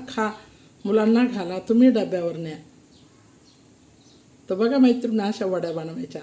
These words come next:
आणि थालीपीठ बी दाखवलं तुम्हाला कसं बनवायचं. तर आता वड्या उतरून घेते मी गार होण्यासाठी. ह्या बघा मैत्रिणींनो, आता हे उतरून घेतलेल्या आहे वड्या आपण.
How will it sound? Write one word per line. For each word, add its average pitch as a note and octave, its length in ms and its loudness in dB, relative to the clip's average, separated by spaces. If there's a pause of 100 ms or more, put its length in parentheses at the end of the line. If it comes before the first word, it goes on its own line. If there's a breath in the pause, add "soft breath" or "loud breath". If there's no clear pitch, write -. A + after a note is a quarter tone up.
आणि D#3+ 160 -12
थालीपीठ F#3+ 420 -2
बी A3+ 100 2
दाखवलं A3 420 -6
तुम्हाला E3 340 -12
कसं D#3 180 -14
बनवायचं. D3 500 -14 (640 loud breath)
तर F3 80 -12
आता E3+ 180 -8
वड्या G3 240 -4
उतरून A3+ 360 0
घेते F3+ 340 -4
मी D#3 160 -10
गार E3+ 200 -8
होण्यासाठी. D3 580 -12 (3250)
ह्या A#3+ 140 0
बघा D4 240 0
मैत्रिणींनो, D4 540 0
आता A3 240 -2
हे A#3+ 120 4
उतरून A#3+ 400 0
घेतलेल्या G#3 500 2
आहे A3+ 160 4
वड्या G3+ 300 4
आपण. A3+ 320 -4